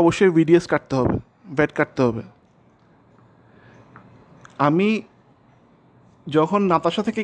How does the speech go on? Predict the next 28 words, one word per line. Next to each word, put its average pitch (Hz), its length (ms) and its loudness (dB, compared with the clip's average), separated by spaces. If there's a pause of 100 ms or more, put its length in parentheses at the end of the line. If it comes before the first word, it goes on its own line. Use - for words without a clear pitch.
কিনছি 147 320 -4 (960)
অথবা 185 240 2 (180)
এক্স - 180 -8
ওয়াই 185 180 0
জেড 190 200 -2
ডিজিটেক 160 360 2
থেকে 185 200 6
কিনছি, 143 260 0 (120)
এগুলো 170 260 2
কিন্তু 190 220 0
ফিফটিন 185 320 -2
পার্সেন্ট। 139 340 -2
তো - 120 -4
আমি 180 160 0
ধরে 185 200 2
নিলাম 202 260 0
যে 208 40 4 (100)
তারা 180 180 4
আমাকে 190 220 -4
সিক্স 175 180 -6
পয়েন্ট 175 180 0
থ্রি 185 180 2
দিছে, 123 200 -8 (1120)
এই 147 80 0
জন্য 170 200 6
আমি 185 120 2
এখানে 185 240 0
ভিডিএস 170 220 4